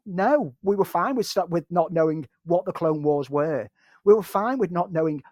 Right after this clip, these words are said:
where Darth Vader had come from way back then. Sometimes you can just jump onto a story, and i-, if it's written well enough, you can catch up quite well. I get you, you've seen the first episode,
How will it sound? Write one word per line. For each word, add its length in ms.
where 220
Darth 300
Vader 280
had 140
come 220
from 240
way 220
back 280
then. 240
Sometimes 640
you 60
can 240
just 180
jump 260
onto 260
a 40
story, 520
and 120
i-, 160
if 120
it's 200
written 380
well 200
enough, 380
you 120
can 140
catch 300
up 140
quite 240
well. 220
I 60
get 220
you, 160
you've 200
seen 140
the 80
first 280
episode, 440